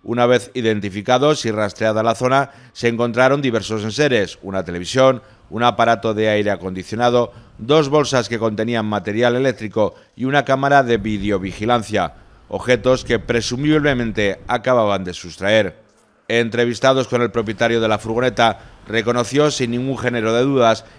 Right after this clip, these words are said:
que todos los objetos eran de su propiedad, por lo que se procedió a la detención de estas dos personas. Por los hechos expuestos, la Guardia Civil instruyó diligencias para la puesta a disposición judicial de los dos detenidos como presuntos autores de un delito de robo.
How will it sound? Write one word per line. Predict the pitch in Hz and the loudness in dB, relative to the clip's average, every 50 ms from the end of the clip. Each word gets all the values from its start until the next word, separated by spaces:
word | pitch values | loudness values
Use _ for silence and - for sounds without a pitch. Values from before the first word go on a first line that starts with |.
| - | -10
que | - 117 110 | -10 -8 -2
todos | 104 143 143 143 143 | 0 2 2 2 2
los | 143 131 - | 2 0 -2
objetos | 147 123 139 143 113 - 127 113 - | -2 -2 -2 -2 0 0 -2 -2 0
eran | 123 117 117 110 | 0 0 0 0
de | 110 107 | -2 -4
su | 104 - 110 101 | -4 -6 -8 -8
propiedad, | 87 - 107 101 85 117 120 131 123 101 - - - _ _ _ _ _ _ | -4 -4 -4 -4 -2 0 2 4 2 2 0 -6 -16 _ _ _ _ _ _
por | - 107 110 | -2 0 0
lo | 110 101 | 0 -2
que | 101 98 | -4 -4
se | - 113 101 | -4 -4 -4
procedió | 101 107 101 92 117 120 120 127 131 123 | -4 -4 -4 -4 -4 -2 0 2 4 4
a | |
la | 120 117 | 4 4
detención | 117 107 123 127 117 104 120 110 101 | 2 0 -2 -4 -4 -2 -4 -4 -4
de | 98 92 | -4 -8
estas | - 92 87 80 | -8 -10 -10 -10
dos | 85 80 | -12 -14
personas. | - 85 82 - 110 110 104 98 90 - - - _ _ _ _ _ _ _ | -14 -14 -10 -6 -4 -4 -2 -4 -4 -6 -10 -16 _ _ _ _ _ _ _
Por | - 113 113 | -4 0 2
los | 123 123 110 127 | 2 2 2 2
hechos | 139 113 - 123 120 117 | 0 0 0 -2 -2 -2
expuestos, | 120 104 - 135 135 123 - 147 151 139 | -4 -2 -2 -2 -2 0 0 0 2 4
la | 127 117 | 2 2
Guardia | 107 104 113 113 117 107 | 2 2 2 0 0 0
Civil | 95 117 117 131 135 143 156 156 - | -2 -2 -2 0 0 0 -2 -4 -6
instruyó | 120 110 101 - 104 107 107 113 117 117 | -10 -10 -10 -8 -8 -4 -2 0 0 0
diligencias | 123 120 113 - 139 135 117 131 143 151 151 139 - | -2 -2 -2 0 -2 -2 0 2 4 4 4 2 0
para | - 107 98 98 | -2 -2 -2 0
la | 98 101 95 - | 0 0 -2 0
puesta | 107 117 113 104 - - 127 123 | -2 -2 -2 -2 -2 0 0 0
a | 120 | 0
disposición | 113 107 92 - - 101 95 101 92 117 120 110 | 0 -4 -6 -8 -10 -10 -8 -6 -4 -4 -4 -4
judicial | - 120 139 139 120 131 139 120 104 90 - - - _ _ _ _ | -4 -4 -4 -4 0 2 2 2 2 0 -6 -14 -20 _ _ _ _
de | - 110 131 | -4 0 2
los | 135 135 135 127 | 4 4 4 4
dos | 147 156 143 | 2 2 2
detenidos | 131 147 127 139 147 151 143 127 113 101 87 - - _ _ _ | 2 0 0 0 0 2 2 2 2 0 -2 -6 -14 _ _ _
como | _ 107 113 123 117 101 | _ -6 -4 -4 -2 -2
presuntos | 127 123 117 143 147 139 139 135 135 | -4 -4 -2 -4 -4 -2 -2 0 2
autores | 147 147 127 139 135 123 120 113 104 | 0 2 2 2 2 2 2 0 0
de | 131 | -4
un | 131 135 | -4 -2
delito | 131 131 113 104 85 98 92 | 0 0 0 -2 -2 -4 -4
de | 92 95 | -2 0
robo. | 113 120 113 107 92 78 - _ _ | 0 0 0 0 -2 -4 -6 _ _